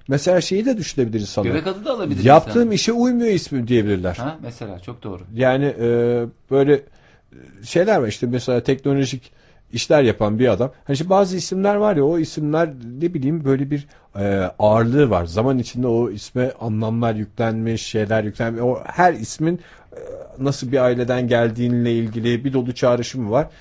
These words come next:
Speaker 1: Bazı isimler bazı işlere uymuyor. Şimdi sen, e, Müşfik ismiyle boksör olabilir misin? Yani ben hani Müşfik, ismim Müşfik, ringlerde o azameti yaratamıyorum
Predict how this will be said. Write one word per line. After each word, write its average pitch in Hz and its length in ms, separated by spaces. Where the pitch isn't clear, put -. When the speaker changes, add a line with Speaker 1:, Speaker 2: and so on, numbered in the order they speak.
Speaker 1:
Bazı 165 280
isimler 160 420
bazı 139 260
işlere 117 420
uymuyor. 165 320
Şimdi 147 240
sen, 151 240
e, 110 40
Müşfik 123 640
ismiyle 107 540
boksör 131 360
olabilir 131 320
misin? 101 280
Yani 120 260
ben 135 120
hani 131 160
Müşfik, 135 640
ismim 123 300
Müşfik, 135 540
ringlerde 131 680
o 147 220
azameti 131 480
yaratamıyorum 147 600